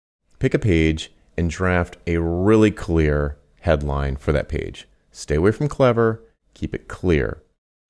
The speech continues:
and then come up with the best call to action that you could use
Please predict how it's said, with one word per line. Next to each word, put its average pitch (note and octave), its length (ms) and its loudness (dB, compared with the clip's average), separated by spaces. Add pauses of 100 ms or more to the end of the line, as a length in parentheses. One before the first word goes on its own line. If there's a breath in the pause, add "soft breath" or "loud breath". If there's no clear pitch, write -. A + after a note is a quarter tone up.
(220)
and D#2 180 -4
then F2 520 2
come G#2 200 0
up G#2+ 220 0
with D#2+ 420 2
the D2 120 -8
best B2 400 0
call A2+ 280 2
to - 160 2
action D2+ 600 0
that - 160 0
you B2 120 6
could F2+ 200 0
use D2 480 0